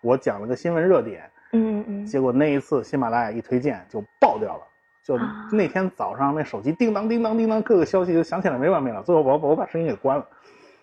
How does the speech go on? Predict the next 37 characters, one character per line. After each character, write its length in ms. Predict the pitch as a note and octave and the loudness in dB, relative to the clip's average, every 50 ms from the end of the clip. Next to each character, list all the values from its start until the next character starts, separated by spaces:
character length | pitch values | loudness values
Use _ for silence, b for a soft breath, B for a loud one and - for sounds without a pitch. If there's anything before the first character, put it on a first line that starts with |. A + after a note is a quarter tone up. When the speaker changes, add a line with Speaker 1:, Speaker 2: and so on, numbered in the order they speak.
| B - _ _ _ _ _ _ _ _ _ _ _ _ _ _ _ b b b b b b b b - | B -20 _ _ _ _ _ _ _ _ _ _ _ _ _ _ _ b b b b b b b b 0
Speaker 1:
然 300 | D#3 D3 C#3 C#3+ F#3+ G#3 | 2 2 2 2 0 2
后 280 | - D4+ A#3+ D3+ A#2 | 4 4 4 4 2
从 300 | A#2 - - C#3+ F#3 A#3+ | -2 -4 -2 0 2 2
这 120 | A#3+ - F4+ | 2 2 2
儿 180 | E4 A3+ D3+ | 2 2 0
开 280 | - - - D3+ C#3 C#3 | -2 -2 -2 0 0 0
始， 260 | - - - G2+ F2+ - _ _ | -2 -8 -12 -14 -14 -16 _ _
慢 140 | - D3+ C#3 | 0 0 2
慢， 160 | C3+ C3+ C3+ | 2 2 2
慢 160 | C#3 C#3 B2+ A#2+ | 2 0 0 0
慢 200 | B2 B2+ B2+ B2+ | -2 -2 -2 -2
的 140 | A#2+ G#2+ G#2 - - | -4 -4 -6 -10 -8
听 160 | - E3 D3 | -4 -2 0
众 240 | D3+ D3 C3+ B2 B2 | 0 0 0 -2 0
越 160 | D3 D3 B2+ | 2 2 2
来 120 | A#2 A#2 | 2 0
越 100 | A2+ G#2 | -2 -4
多， 220 | G2 A#2 A2 G#2+ A2 | -6 -8 -8 -8 -8
就 80 | A#2 | -12
开 200 | G#2 - B2 A#2 | -10 -8 -6 -6
始 200 | A2 A2+ G#2+ F#2 - _ _ - | -6 -8 -10 -14 -16 _ _ -14
看 180 | - A#2 A2+ | -10 -10 -6
上 220 | - - D3 B2 A#2+ | -2 -2 -2 0 0
万， 360 | C#3 C#3 B2 G#2+ G2+ G2+ G2+ | 0 0 -2 -2 -8 -12 -12
然 120 | G2+ G#3+ G#3+ | -12 -10 -10
后 360 | G#3 - - _ _ - - | -12 -12 -16 _ _ -14 -10
一 360 | A#3+ B3+ C#4 C#4 C4 B3+ B3 A#2 - - | -10 -8 -10 -10 -12 -12 -14 -12 -4 -2
翻 160 | D#3+ C#3+ D3 | 0 0 0
上 140 | C#3+ B2+ A#2 | -2 -4 -6
去。 120 | - - - B B B B B B B B B B | -8 -14 -18 B B B B B B B B B B
后 260 | - - - C#4 A3+ E3 | -6 0 2 4 4 4
来 300 | C3+ C#3+ F3 G3+ A3 G#3 - | 2 2 2 0 0 -2 -4
就 200 | - - G#3 E3+ | -2 0 0 0
发 240 | C#3+ - E3+ D3+ D#3+ | 2 0 0 -2 -2
现 260 | D#3 - F#3 D#3 C3+ | -2 -4 -4 -4 -4
好 340 | - - - - - A#3 G#3 | -6 -8 -6 -4 -2 -2 -4
像 400 | - - - F#3 F3 D#3 B2 | -4 -4 -2 -2 -2 -2 -4